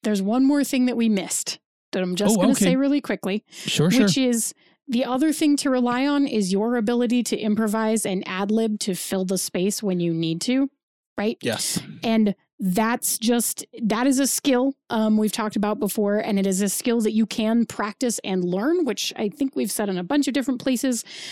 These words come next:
Speaker 1: Um, the episode that we've done that is completely focused on that is, um, Panda's episode one twenty-seven, so you can go check that out. It's a little old. I, uh, maybe our opinions have changed. I don't know. Maybe it's time for Redux. I haven't listened to it.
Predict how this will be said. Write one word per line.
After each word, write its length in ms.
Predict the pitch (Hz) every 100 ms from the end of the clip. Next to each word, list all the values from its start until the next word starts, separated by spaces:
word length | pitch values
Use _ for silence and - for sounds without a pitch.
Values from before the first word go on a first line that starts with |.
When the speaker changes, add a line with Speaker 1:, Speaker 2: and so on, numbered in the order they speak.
| - -
Speaker 1:
Um, 260 | 220 214
the 160 | 208 226
episode 460 | 202 294 - 302
that 80 | 262
we've 180 | 254 226
done 200 | 233 226
that 80 | 214
is 120 | 196
completely 640 | - 208 - 320 311 294
focused 500 | 254 - 302 277 - 285
on 200 | 285 285
that 300 | 302 277 - - - -
is, 360 | 226 220 208 - -
um, 260 | 202 202
Panda's 460 | - 240 220 214 190
episode 380 | 220 196 196 196
one 180 | 185
twenty-seven, 640 | 170 185 170 - 233 220 220
so 100 | 196
you 40 |
can 100 | 185
go 120 | 175 -
check 220 | 233 226
that 120 | 247
out. 280 | 240 233 - _ _ -
It's 140 | 233
a 40 | 277
little 240 | 330 330
old. 360 | 294 311 285 - _ -
I, 140 | 262 - _ -
uh, 80 | 220
maybe 280 | 240 269 277
our 120 | 262
opinions 340 | 254 269 269
have 140 | 262 220
changed. 320 | 285 302 -
I 60 | 202
don't 100 | 233
know. 100 | 240
Maybe 220 | 233 233
it's 100 | 226
time 140 | 247 233
for 120 | 226
Redux. 380 | 226 240 240 -
I 40 | 226
haven't 240 | 233 233
listened 280 | 254 - 226
to 100 | 226
it. 140 | 208